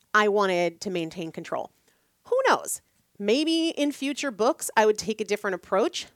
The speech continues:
Right now, for my third book, I'm planning to do it the same way that I did the first two 'cause it's just worked very, very well for me. Um, but there's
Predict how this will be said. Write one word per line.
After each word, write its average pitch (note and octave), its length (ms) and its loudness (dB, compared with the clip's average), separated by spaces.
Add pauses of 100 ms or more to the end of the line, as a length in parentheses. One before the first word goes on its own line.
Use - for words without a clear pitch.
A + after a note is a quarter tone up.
(120)
Right G3 300 0
now, F#3 300 0
for A#3 160 -2
my F#3 120 -2
third F3+ 300 -4
book, A3+ 200 0
I'm F#3 120 -2
planning F3 380 -4
to F3 100 -8
do F3 160 -4
it E3 80 -2
the E3 80 -10
same E3+ 240 -6
way E3+ 160 -4
that E3+ 120 -2
I E3 60 -4
did E3 180 -8
the F3+ 60 -10
first - 320 -8
two B3 200 -4
'cause A#3 100 -10
it's F#3 140 -10
just F3+ 120 -8
worked D#3 300 -8
very, D#3+ 320 -2
very D#3+ 240 -2
well D3 260 -2
for - 180 -2
me. E4+ 260 -2 (500)
Um, F3 480 0 (880)
but A3 240 4
there's G#3 380 2